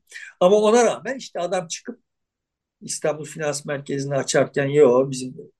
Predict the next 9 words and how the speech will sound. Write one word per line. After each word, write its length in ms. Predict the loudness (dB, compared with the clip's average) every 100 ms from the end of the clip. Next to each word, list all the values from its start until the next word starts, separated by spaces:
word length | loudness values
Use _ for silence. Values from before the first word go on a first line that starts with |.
| _ _
y-, 140 | -2 0
yolumuzda 540 | 4 2 2 2 4
yürüyoruz." 600 | 4 2 2 2 0 -6
falan 420 | 0 2 2 -2 -16
diyor. 340 | -8 -8 -8 _ _
Böyle 400 | 0 2 -2 -6 -16 -20 _ _ _ _ _ -10 -10 -4
tuhaf 340 | 2 2 2
tuhaf 280 | 0 0 2
hedefler 500 | 2 2 0 -2 -4